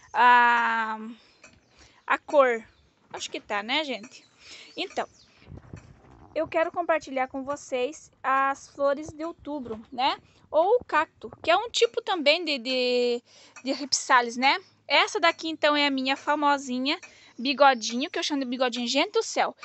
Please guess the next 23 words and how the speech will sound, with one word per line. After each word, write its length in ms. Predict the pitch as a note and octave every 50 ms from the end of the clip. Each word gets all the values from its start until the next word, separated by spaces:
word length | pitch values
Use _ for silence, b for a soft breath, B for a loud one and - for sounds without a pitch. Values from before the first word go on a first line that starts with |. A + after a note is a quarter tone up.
| B B B B
ela 260 | - B3+ C#4 D4 E4
melou 520 | F4 F4+ F4 E4+ D#4 D4 C#4 C4 C4 D4+ F4+ - - _
toda 480 | - B3+ B3 B3+ D4+ E4 E4 C#4 B3 A#3+ B3 - - _ _ _
e 60 | C#4
ficou 360 | - D#4 C4+ - - D4 D4
só 340 | D4 - - - F4+ F#4+ G4
esse 260 | F#4 F#4 - - G4
aqui. 260 | - - - B3 A#3+ B B B B B B -
E 100 | - C4
olha, 200 | B3 A#3+ B3 B3
eu 60 | C4
não 120 | D#4+ A#4
sei 220 | A#4+ - - D5+ D5 C#5 B4
não 140 | G#4+ F#4+ F#4+
como 160 | G4+ D#4+ D#4
é 60 | D4+
que 80 | C#4 -
ela 180 | C#4 C#4 C4+
tá. 280 | C4+ - - A#3 A3+ C4 B3+ - _ - _ - - - - - - - _ _ - - - -
Ela 200 | - B3+ A3+ G#3+
tá 180 | - - A#3+ C#4
firme, 500 | - - - - A4 F#4+ F4+ D#4+ C#4 B3
olha. 260 | A3 F3 - - -